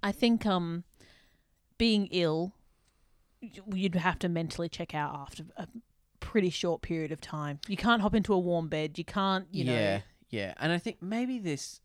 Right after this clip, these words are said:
Speaker 2: this is somewhat, like, I think definitely physical, but maybe, like, that then influences the mental thing. Like, I
Speaker 1: Yeah.
Speaker 2: can, I can see that, yeah.
Speaker 1: Absolutely.
Speaker 2: So we have more of Moana and Matt kind of, you know, chatting more,
Speaker 1: Yep.
Speaker 2: getting, getting best,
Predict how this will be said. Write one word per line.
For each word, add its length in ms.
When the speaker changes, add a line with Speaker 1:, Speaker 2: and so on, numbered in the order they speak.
Speaker 2:
this 240
is 120
somewhat, 840
like, 220
I 120
think 240
definitely 340
physical, 380
but 160
maybe, 400
like, 260
that 320
then 180
influences 640
the 80
mental 300
thing. 220
Like, 160
I 80
Speaker 1:
Yeah. 40
Speaker 2:
can, 160
I 80
can 160
see 160
that, 200
yeah. 80
Speaker 1:
Absolutely. 600
Speaker 2:
So 120
we 40
have 120
more 200
of 80
Moana 380
and 140
Matt 300
kind 180
of, 160
you 120
know, 160
chatting 340
more, 280
Speaker 1:
Yep. 160
Speaker 2:
getting, 280
getting 340
best, 260